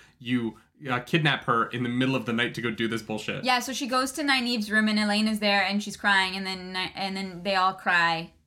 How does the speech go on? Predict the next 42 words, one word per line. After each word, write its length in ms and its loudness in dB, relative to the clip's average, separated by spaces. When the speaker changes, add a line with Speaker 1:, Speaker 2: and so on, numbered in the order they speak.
Speaker 1:
And 120 4
then 80 6
Speaker 2:
together. 320 2
Speaker 1:
they 80 2
all 140 4
cry. 520 2
Speaker 2:
Yeah. 240 0
Speaker 1:
And 160 4
then 120 6
Nynaeve 320 4
is 100 0
like, 160 2
"We're 120 2
gonna 180 2
get 160 4
our 140 4
revenge." 440 0
And 120 -2
I 20 2
was 100 0
like, 160 -6
"Revenge 460 0
for 200 6
Speaker 2:
What? 380 2
Speaker 1:
what?" 0 -
Speaker 2:
Whoa, 380 0
okay, 320 -6
wow, 440 2
all 220 2
right, 260 -6
there. 100 0
Speaker 1:
Nynaeve 220 4
is 80 2
like, 180 2
"We 80 8
will 120 2
make 280 0
these 160 -2
Aes 200 0
Sedai 280 2
pay 260 2
for 320 -2